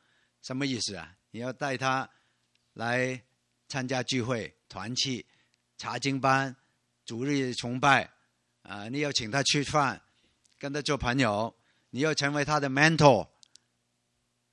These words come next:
你要成为他的导师。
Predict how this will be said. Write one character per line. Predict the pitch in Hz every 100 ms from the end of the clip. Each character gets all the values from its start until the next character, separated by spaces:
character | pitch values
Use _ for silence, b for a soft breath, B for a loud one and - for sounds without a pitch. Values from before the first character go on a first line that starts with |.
| _ _ _
你 | 117
要 | 139 143
成 | 139
为 | 143 143
他 | 151
的 | 139 131 110 _ _ _ _ _ _ _ _ _ _ _ _
导 | 95 95
师。 | 104 156 165 135